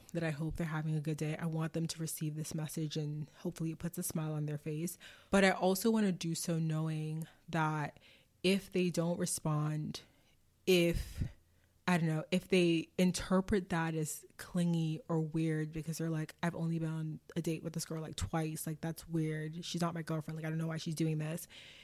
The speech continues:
If they, if, if it goes left, I wanna go into this knowing that, like, okay, it went left, but at the end of the day, I'm still loving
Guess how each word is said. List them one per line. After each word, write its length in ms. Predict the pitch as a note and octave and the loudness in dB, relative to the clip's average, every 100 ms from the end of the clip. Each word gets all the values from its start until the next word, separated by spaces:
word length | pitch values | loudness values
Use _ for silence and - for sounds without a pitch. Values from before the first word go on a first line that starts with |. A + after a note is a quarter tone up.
| - _ | -20 _
If 180 | A3 A3+ F3+ | 4 4 6
they, 540 | F#3+ G3 A3 A3+ A3+ - - - - | 6 8 6 4 0 -4 -18 -2 6
if, 160 | A#3+ - | 6 8
if 100 | A3+ | 10
it 120 | A3 F#3 | 10 8
goes 300 | G#3+ B3+ E3 | 8 6 4
left, 600 | D#3+ D#3 G#3 - - - - _ - | 2 2 0 -4 -14 -20 -20 _ 4
I 100 | G3 | 6
wanna 260 | F#3 F#3+ G#3 | 8 6 4
go 180 | F#3+ F3 | 6 4
into 220 | F3 - | 4 2
this 180 | E3+ E3+ | 0 2
knowing 380 | D#3 D#3 F#3 | 2 2 2
that, 200 | F3+ E3 | 0 -2
like, 340 | F3 E3 D#3 - - _ _ _ F#3+ | -2 -4 -6 -12 -20 _ _ _ 2
okay, 380 | F#3 E3+ C#3+ - | 2 0 -2 2
it 140 | F3 | 2
went 180 | F#3 E3+ | 2 0
left, 480 | E3 F3 C4 - - - _ _ _ | 0 0 -2 -6 -16 -18 _ _ _
but 280 | G3+ G#3+ D4 | 4 4 4
at 120 | F#3 F3 | -2 -2
the 100 | E3 | 2
end 140 | E3+ | 2
of 100 | D#3+ | 0
the 60 | D#3 | -2
day, 280 | E3 D#3+ - | -2 -2 -2
I'm 180 | E3+ F3+ | 2 2
still 640 | - - F3+ F3 E3 D#3+ - _ _ _ _ | 2 0 2 2 2 -2 -6 _ _ _ _
loving 640 | F3 E3+ E3 D3+ D3 D3+ | 2 4 4 2 0 0